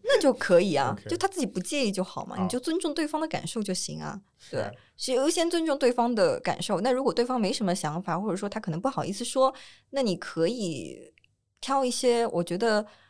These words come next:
Speaker 1: 不太容易出错的餐厅。
Speaker 2: 对。
Speaker 1: 呃，首先是还是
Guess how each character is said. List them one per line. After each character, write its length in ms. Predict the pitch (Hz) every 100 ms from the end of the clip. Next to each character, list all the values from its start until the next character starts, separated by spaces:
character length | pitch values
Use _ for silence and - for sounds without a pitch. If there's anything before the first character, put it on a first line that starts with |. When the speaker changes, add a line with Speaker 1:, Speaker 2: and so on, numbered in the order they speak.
| _
Speaker 1:
不 140 | - 214
太 240 | - 285
容 180 | 196 233
易 80 | 233
出 300 | - 277 285
错 200 | - 277
的 120 | 147
餐 420 | - 196 170 175
厅。 340 | - 185 175 185
Speaker 2:
对。 80 | - - - _
Speaker 1:
呃， 260 | - 190 180
首 160 | -
先 160 | 202 311
是 120 | -
还 120 | 294
是 380 | 220 285 247 -